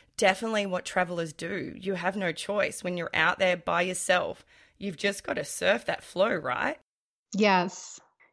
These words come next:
Speaker 2: And I really believe your spirit, your spirit tells you when to go and where to go and the perfect timing.
Speaker 1: So you started traveling at a very young age.
Speaker 2: Yes.
Speaker 1: You grew up in the Bahamas, is that right?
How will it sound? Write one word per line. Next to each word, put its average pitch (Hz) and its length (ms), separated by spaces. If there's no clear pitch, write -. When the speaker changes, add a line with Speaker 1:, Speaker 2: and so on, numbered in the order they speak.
Speaker 2:
And 214 280
I 220 180
really 285 340
believe 240 420
your 220 140
spirit, 226 720
your 214 220
spirit 233 480
tells 214 400
you 165 420
when 180 340
to 202 120
go 185 380
and 175 140
where 165 180
to 202 100
go 190 460
and 156 340
the 180 80
perfect 196 420
timing. 185 560
Speaker 1:
So - 140
you 240 240
started 349 340
traveling 190 640
at 170 80
a 170 40
very 170 300
young 156 200
age. - 460
Speaker 2:
Yes. 190 500
Speaker 1:
You 185 140
grew 180 220
up 220 160
in 240 100
the 196 80
Bahamas, 175 680
is 254 100
that 277 180
right? 311 260